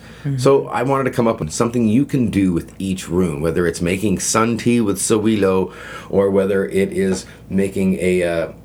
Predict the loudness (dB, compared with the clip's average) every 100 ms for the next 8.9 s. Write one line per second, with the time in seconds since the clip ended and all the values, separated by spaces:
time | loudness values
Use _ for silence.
0 | -12 -4 -2 -2 -2 -2 -2 -4 -8 -6
1 | -6 -2 -2 -2 -2 0 0 0 -2 -2
2 | 0 0 2 0 0 -2 0 -2 -2 -4
3 | -2 -2 -2 -2 -2 -2 -4 -10 -12 -16
4 | -8 -4 -2 -2 -4 -4 -8 -12 -8 -6
5 | -4 -4 -2 -4 -2 -2 0 0 2 2
6 | 2 0 0 -4 -2 -2 -2 -2 0 2
7 | 0 -6 -8 -6 0 2 2 -2 0 -2
8 | 0 2 2 0 -4 -2 0 0